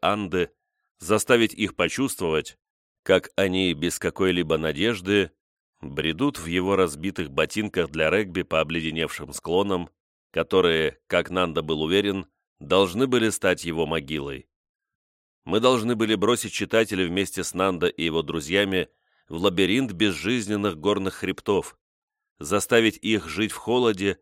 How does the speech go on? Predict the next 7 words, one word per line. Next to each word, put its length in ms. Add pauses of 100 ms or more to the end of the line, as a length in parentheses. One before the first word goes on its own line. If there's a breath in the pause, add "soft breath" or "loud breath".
(180)
страхе 680 (160)
и 80
одиночестве. 880 (960)
Историю 540
предстояло 560
рассказать 580
изнутри, 720